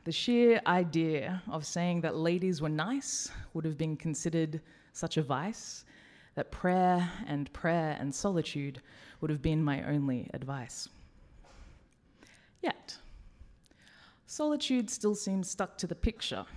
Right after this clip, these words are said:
for waves of loneliness hits you when the guy gets the girl and other churlish complaints about straights, and they're tainted rom-coms. That's part of why I'm an artist.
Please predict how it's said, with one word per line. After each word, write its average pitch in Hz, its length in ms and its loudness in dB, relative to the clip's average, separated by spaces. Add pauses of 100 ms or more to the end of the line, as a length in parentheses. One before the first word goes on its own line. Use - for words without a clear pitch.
(560)
for 165 580 -2 (580)
waves 185 460 10
of 160 140 2
loneliness 165 680 6
hits - 320 -2
you 160 100 2
when 160 140 0
the 160 80 0
guy 165 360 2
gets 165 200 -2
the 170 100 -2
girl 160 680 4
and 160 220 -4
other 156 200 -4
churlish 170 560 2
complaints 170 560 2
about 156 240 -4
straights, - 840 -4 (1080)
and 151 120 -2
they're 135 120 0
tainted 151 600 4
rom-coms. 135 800 -2 (1900)
That's 202 140 -4
part 233 280 8
of 208 80 8
why 185 200 10
I'm 170 100 6
an 160 60 4
artist. - 520 0